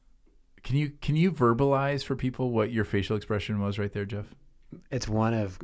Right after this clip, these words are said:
Speaker 2: anticipation, and I'm smiling at Jay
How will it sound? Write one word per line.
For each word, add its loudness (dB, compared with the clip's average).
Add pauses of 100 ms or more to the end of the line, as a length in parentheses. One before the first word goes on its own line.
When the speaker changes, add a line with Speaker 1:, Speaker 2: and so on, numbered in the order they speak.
(100)
Speaker 2:
anticipation, 0
and -2
I'm -2
smiling 2
at -8
Jay -6